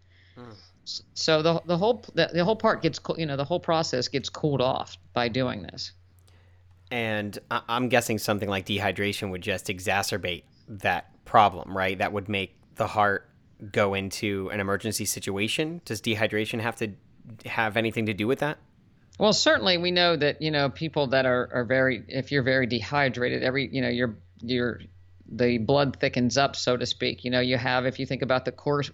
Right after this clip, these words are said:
Speaker 2: corpuscles, you know, the, you've seen the Missus What's-Her-Face's science bust, you know, with the red blood cells coursing through the arteries. So if they're coursing through, but they don't really have any water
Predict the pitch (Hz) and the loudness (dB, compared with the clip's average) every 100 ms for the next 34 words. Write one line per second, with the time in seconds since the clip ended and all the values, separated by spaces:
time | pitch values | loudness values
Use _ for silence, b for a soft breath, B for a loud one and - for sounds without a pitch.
0 | - - 170 170 135 - 127 120 - - | -14 0 0 2 0 0 -2 -4 -10 -6
1 | 131 131 131 127 131 123 123 - B B | -2 0 2 2 2 0 -6 -10 B B
2 | - - 139 131 123 120 127 131 131 123 | -12 -4 0 2 2 2 0 0 -2 -2
3 | - 127 131 131 - 135 - 127 - 147 | 0 0 2 0 0 0 -2 -4 0 2
4 | 147 143 135 131 123 135 127 - - 135 | 4 4 0 -4 0 0 0 -4 -6 0
5 | 135 135 135 127 120 135 113 131 127 - | 2 2 0 -2 0 0 2 2 2 2
6 | 131 127 - 135 131 131 135 123 123 135 | 0 0 -4 -4 -2 -6 -4 -2 2 2
7 | 120 123 117 B B B B - - 151 | 2 -2 -6 B B B B -4 2 4
8 | 160 160 214 220 196 185 165 151 175 147 | 4 4 2 2 2 2 0 0 2 2
9 | 139 143 151 147 151 139 139 131 139 127 | 2 2 0 0 0 2 0 0 -2 -2
10 | 117 135 160 139 131 | 0 2 4 2 0